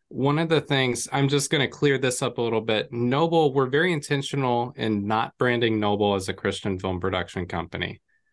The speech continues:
Um, we want to have a lot broader reach than just the Christian film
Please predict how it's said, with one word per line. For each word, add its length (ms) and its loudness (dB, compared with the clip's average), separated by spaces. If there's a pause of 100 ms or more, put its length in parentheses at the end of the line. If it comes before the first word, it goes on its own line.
(340)
Um, 380 -2
we 240 2
want 200 -2
to 80 -2
have 160 -2
a 40 0
lot 320 0
broader 420 0
reach 380 -4
than 200 -2
just 300 -4
the 80 -2
Christian 500 -4
film 520 -2